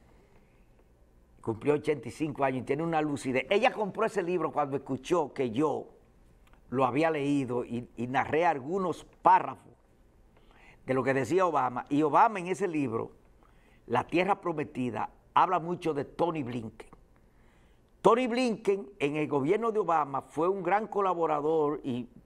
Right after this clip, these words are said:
trabajó en la campaña de Obama y era subsecretario de Estado norteamericano. Ahora es el secretario.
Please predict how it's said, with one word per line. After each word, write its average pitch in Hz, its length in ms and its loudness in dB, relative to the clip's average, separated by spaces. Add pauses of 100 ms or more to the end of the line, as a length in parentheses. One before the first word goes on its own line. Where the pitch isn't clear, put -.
(140)
trabajó 120 380 2
en 190 60 0
la 185 80 0
campaña 180 460 -2
de 175 60 -2
Obama 139 440 -4 (1300)
y 139 140 0
era 202 180 4
subsecretario 190 1080 -2
de 143 80 -2
Estado 131 520 -2
norteamericano. 117 920 -6
Ahora 147 260 4
es 214 100 2
el - 40 -12
secretario. 135 800 -2